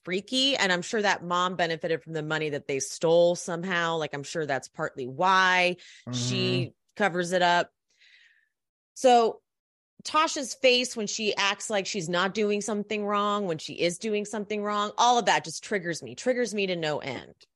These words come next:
Speaker 1: right?
Speaker 2: Mm-hmm.
Speaker 1: But the stuff that's happened since. So if, let's say, you're watching the show, 'cause this is what happened with Aaron. Aaron didn't know all the stuff that had happened since the show.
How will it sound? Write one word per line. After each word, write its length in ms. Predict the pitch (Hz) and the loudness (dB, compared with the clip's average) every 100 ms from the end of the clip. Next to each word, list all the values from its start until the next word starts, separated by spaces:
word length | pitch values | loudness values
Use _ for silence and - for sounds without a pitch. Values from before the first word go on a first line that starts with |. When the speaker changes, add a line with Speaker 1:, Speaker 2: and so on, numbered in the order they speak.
| - | -14
Speaker 1:
right? 360 | 120 156 170 131 | -4 2 2 2
Speaker 2:
Mm-hmm. 300 | 131 143 160 - _ _ _ _ 156 | -2 -4 -4 -8 _ _ _ _ -2
Speaker 1:
But 180 | 196 | 0
the 80 | 202 | 0
stuff 380 | 196 - 247 254 | -2 2 2 4
that's 180 | 277 269 | 0 0
happened 400 | 240 220 208 190 | -2 -2 -2 -6
since. 340 | - 190 135 | -4 -2 -2
So 220 | - 190 - - - - - | 2 2 0 -8 -18 -4 2
if, 180 | 349 359 | 2 4
let's 260 | 311 302 - | 2 2 2
say, 220 | 285 262 | 2 4
you're 200 | 233 220 | 4 0
watching 480 | 202 196 196 202 180 | 0 0 -2 -6 -8
the 80 | 170 | -6
show, 480 | - 151 104 - _ _ _ _ _ _ | 0 0 -2 -10 _ _ _ _ _ _
'cause 100 | 214 | -4
this 120 | 226 262 | -2 0
is 80 | |
what 120 | 254 247 | 0 2
happened 240 | 208 185 | 2 0
with 120 | 156 | -2
Aaron. 280 | 170 165 131 | 0 0 0
Aaron 260 | 127 208 233 | 0 2 2
didn't 220 | 214 180 | 0 0
know 140 | 180 | -2
all 100 | 175 | -2
the 80 | 156 | -4
stuff 200 | - 180 | -6 -4
that 160 | 156 147 | -4 -4
had 100 | 156 | -4
happened 360 | 156 - 147 - | -6 -6 -8 -8
since 640 | - 160 143 - - - _ _ _ _ _ - | -4 -4 -6 -8 -10 -12 _ _ _ _ _ -10
the 140 | 175 | -6
show. 420 | 139 180 117 87 | -2 -2 -2 -4